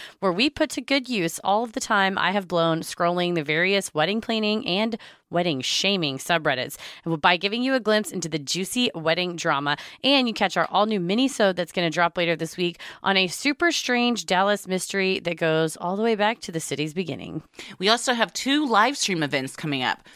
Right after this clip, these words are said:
Speaker 2: On January nineteenth at eight P M Central, we, we'll be streaming live on Crowdcast for our first monthly Q and A of twenty twenty-two.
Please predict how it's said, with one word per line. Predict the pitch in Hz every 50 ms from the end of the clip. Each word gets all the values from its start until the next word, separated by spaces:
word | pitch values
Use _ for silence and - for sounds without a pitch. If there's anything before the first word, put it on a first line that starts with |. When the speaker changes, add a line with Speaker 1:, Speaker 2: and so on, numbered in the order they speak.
| - _ _ -
Speaker 2:
On | 175 185
January | - 226 233 247 262 247 247 247
nineteenth | 233 226 202 - - - 262 277 285 -
at | -
eight | - - 180 151
P | - - 202 175
M | 165 170
Central, | - - 240 247 - 294 285 254
we, | 196 185 - - -
we'll | 160 175 190
be | 175 175 170
streaming | - - - 196 175 170 160 151 147
live | 151 160 190 220 247 -
on | - 175 175
Crowdcast | - - - 185 185 220 269 277 - - 160 131 95 - - -
for | - 156
our | 143 139 143 - _ _
first | - 247 269 339 330 - - - -
monthly | - 180 190 220 - - 247 220
Q | - - 220 208
and | 214 208
A | 214 233 269 311 294
of | - 147 -
twenty | - - 202 185 208 240
twenty-two. | 254 - 220 202 208 214 214 - - 220 214 151 95 -